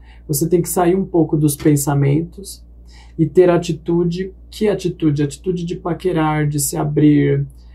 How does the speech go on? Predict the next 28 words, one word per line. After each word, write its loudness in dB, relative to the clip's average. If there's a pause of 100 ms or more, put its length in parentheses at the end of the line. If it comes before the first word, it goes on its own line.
(340)
de 6
ir 8
a 6
locais 4
ou 4
de 0
estar 0
em 2
ambientes, 0
sejam 0
eles -6
físicos 0
ou 6
virtuais, 0
aplicativos, -2
coisas -4
assim, -4 (420)
pra 2
conhecer 6
gente. 4
Que 0
aí, 4
então, 0
você 2
vai 2
conhecer 2
uma 2
pessoa, 0